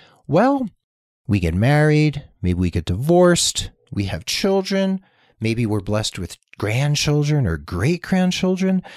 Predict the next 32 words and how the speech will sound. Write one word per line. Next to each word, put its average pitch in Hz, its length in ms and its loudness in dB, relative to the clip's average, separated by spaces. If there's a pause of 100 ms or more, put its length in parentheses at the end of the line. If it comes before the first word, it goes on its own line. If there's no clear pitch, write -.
(460)
We 127 180 0
experience 113 560 -2
trauma 135 800 0
and 82 180 -4
grief 135 540 0
and 87 100 0
loss. 127 880 0
Our 85 140 -4
kids 147 360 -4
go 117 200 -2
off 92 180 -2
to - 160 -8
college, 185 720 -2
then 170 160 2
our 90 100 0
kids - 460 -4
get 196 240 0
married, 175 500 2 (500)
and 175 360 0 (260)
all 226 320 0
sorts 196 420 0
of 175 80 0
things 113 280 0
happen, 98 480 0 (260)
and 127 220 -2
that 147 400 -2
changes 113 560 0
the 98 100 -4
priorities 107 1040 0
in 202 140 0
our 85 140 -4
lives - 580 -2